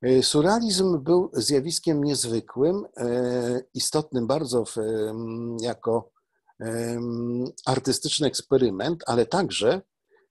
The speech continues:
em, e, wyrastał oczywiście z różnych elementów ówczesnej rzeczywistości. Pamiętajmy, że, e, surrealistami w początkowym, e, początkowo byli dawni dadaiści,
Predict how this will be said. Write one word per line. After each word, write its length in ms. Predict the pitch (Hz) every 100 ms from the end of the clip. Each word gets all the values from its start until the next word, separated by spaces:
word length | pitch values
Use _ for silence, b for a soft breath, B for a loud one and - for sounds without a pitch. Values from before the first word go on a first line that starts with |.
| -
em, 220 | 107 117
e, 320 | 117 117 117
wyrastał 500 | 101 127 170 202 147
oczywiście 600 | 117 - 113 151 - 151 131
z 120 | 123
różnych 680 | 117 135 156 151 156 139 - _ _ _ _ _ _ _ _ _ - 117 - -
elementów 720 | 123 123 127 147 139 151 127
ówczesnej 420 | - - 165 185 165
rzeczywistości. 880 | 151 - 151 156 - 104 87 - 101
Pamiętajmy, 560 | 113 117 165 170 156
że, 280 | 127 139 135 _ _ _ _ _ -
e, 500 | 120 120 120 123 120
surrealistami 840 | - 131 123 120 - 196 208 127
w 120 | -
początkowym, 720 | 123 - 127 117 175 151 139 135
e, 480 | 113 113 113 113 117 117
początkowo 540 | 117 120 113 180 160
byli 360 | 135 143 151 120
dawni 400 | 127 139 143 143
dadaiści, 840 | 139 156 139 90 - - 98 -